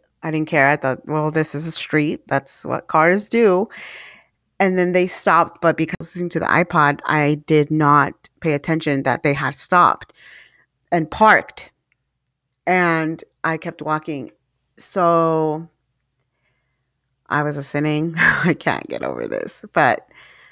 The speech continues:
as I was almost getting to the main road,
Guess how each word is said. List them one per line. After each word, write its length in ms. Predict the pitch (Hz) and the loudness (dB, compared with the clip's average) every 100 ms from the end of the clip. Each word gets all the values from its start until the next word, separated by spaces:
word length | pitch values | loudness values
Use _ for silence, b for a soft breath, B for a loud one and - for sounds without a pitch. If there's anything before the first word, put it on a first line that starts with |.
| b b _ _ _ - _ - | b b _ _ _ -20 _ 0
as 280 | 180 180 156 | 2 2 2
I 180 | 170 | 4
was 380 | 165 165 160 156 _ _ - - | 4 4 2 0 _ _ -18 -2
almost 640 | 190 220 233 269 277 - - | 2 2 2 0 -2 -6 4
getting 480 | 175 170 170 175 185 | 6 6 4 2 -2
to 540 | - 185 165 160 156 170 | -4 2 2 2 0 0
the 120 | 160 | 0
main 520 | 160 160 156 165 180 | 2 2 2 4 2
road, 680 | 180 165 165 123 92 175 | 0 4 4 4 0 -4